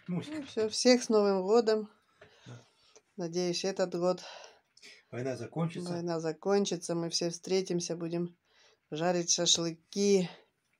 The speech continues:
Speaker 2: пить пиво, отдыхать. Жду не дождусь этого времени. Всех с Новым годом. Небольшой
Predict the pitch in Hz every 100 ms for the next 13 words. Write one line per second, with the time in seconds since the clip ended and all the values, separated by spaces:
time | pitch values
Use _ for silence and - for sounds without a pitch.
0 | - _ _ - 175 170 _ - 196 214
1 | 196 170 160 _ _ _ _ - - -
2 | - - - 170 160 160 160 - 202 208
3 | 196 - - - - _ _ _ _ _
4 | _ _ - - - _ _ - - -
5 | - - - - - _ - 247 285 226
6 | 175 175 170 190 - 180 185 175 170 170
7 | 170 170 165 165 - 254 254 - 196 190
8 | 180 170 175 175 170 160 - - - _
9 | _ _ _ _ _ _ _ _ _ _
10 | _ _ _ - - - - - - -
11 | - - - - - 175 175 185 175 233
12 | 247